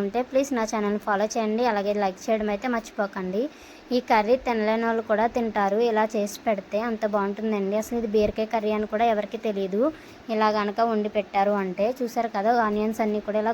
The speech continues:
గోల్డెన్ కలర్కి వచ్చే వరకు కూడా వేగాలి. తర్వాత ముందుగా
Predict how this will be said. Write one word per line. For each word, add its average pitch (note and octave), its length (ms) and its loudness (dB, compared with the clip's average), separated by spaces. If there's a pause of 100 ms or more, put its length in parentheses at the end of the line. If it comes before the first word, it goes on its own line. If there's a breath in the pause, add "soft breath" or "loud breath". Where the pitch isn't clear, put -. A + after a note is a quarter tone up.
గోల్డెన్ G#3 340 2
కలర్కి G#3 360 -2
వచ్చే G3+ 280 -8
వరకు G3 300 -2
కూడా G3 160 2 (100)
వేగాలి. F#3+ 500 2 (600 loud breath)
తర్వాత G#3+ 420 2 (160)
ముందుగా A3+ 320 2